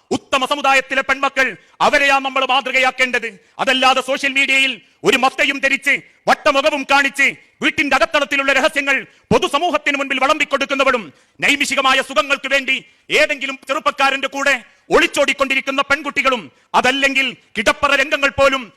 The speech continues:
സമൂഹത്തിന് മുമ്പിൽ അവതരിപ്പിച്ച് YouTube ചാനലിന്റെ ക്രിയേറ്റ് കൂട്ടുന്ന, ചാനലിന്റെ റേറ്റിംഗ് കൂട്ടാൻ വേണ്ടി കുടുംബത്തിന്റെ ബെഡ്റൂമിന്റെ സീൽക്കാര ശബ്ദങ്ങൾ പോലും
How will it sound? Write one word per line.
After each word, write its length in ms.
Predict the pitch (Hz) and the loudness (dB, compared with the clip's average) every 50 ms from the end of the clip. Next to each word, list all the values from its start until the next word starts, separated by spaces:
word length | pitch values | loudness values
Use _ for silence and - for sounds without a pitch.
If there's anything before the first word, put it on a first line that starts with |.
| _ _ - | _ _ -6
സമൂഹത്തിന് 520 | - 233 269 359 302 302 - - 277 277 | -6 -4 -2 -2 -2 -2 -2 -2 -2 -2
മുമ്പിൽ 240 | 269 269 269 277 285 - | -2 -2 -2 -2 0 0
അവതരിപ്പിച്ച് 500 | 277 311 294 277 269 - - 277 - 294 269 190 - _ _ _ - 165 | 0 0 0 0 -2 -2 -2 -2 0 -2 -2 -2 -4 _ _ _ 0 2
YouTube 340 | 262 339 330 - 349 285 285 | 2 2 2 0 -2 -2 0
ചാനലിന്റെ 400 | - 294 285 277 277 269 277 285 | 2 2 2 2 2 -2 -4 -6
ക്രിയേറ്റ് 400 | 277 - 269 294 320 330 320 285 | -8 -8 -6 -6 -6 -6 -6 -8
കൂട്ടുന്ന, 440 | 254 277 - 277 277 269 269 240 185 _ _ _ _ - | -12 -10 -8 -8 -6 -4 -4 -4 -6 _ _ _ _ -2
ചാനലിന്റെ 420 | 233 247 359 339 320 311 294 277 | 0 0 0 0 -2 -6 -8 -6
റേറ്റിംഗ് 360 | 277 269 311 320 - - 311 302 | -4 -4 -4 -4 -6 -8 -8 -10
കൂട്ടാൻ 300 | 277 294 - 285 285 262 | -10 -6 -4 -4 -4 -2
വേണ്ടി 360 | 277 269 262 247 233 196 - _ _ _ - | -4 -4 -4 -6 -12 -12 -14 _ _ _ -8
കുടുംബത്തിന്റെ 520 | 214 330 311 277 285 277 - 269 269 277 | -6 -6 -4 -4 -4 -4 -4 -4 -4 -4
ബെഡ്റൂമിന്റെ 460 | 269 277 - 370 349 330 294 277 269 | -4 -4 -4 -6 -6 -6 -6 -6 -6
സീൽക്കാര 460 | 262 - 302 370 359 - 339 302 285 277 | -6 -4 -4 -4 -4 -4 -4 -2 -2 -2
ശബ്ദങ്ങൾ 380 | - 294 - - 349 294 294 | -4 -6 -6 -6 -4 -4 -4
പോലും 380 | 285 - 285 285 269 269 220 | -2 -2 -2 -2 -2 -4 -10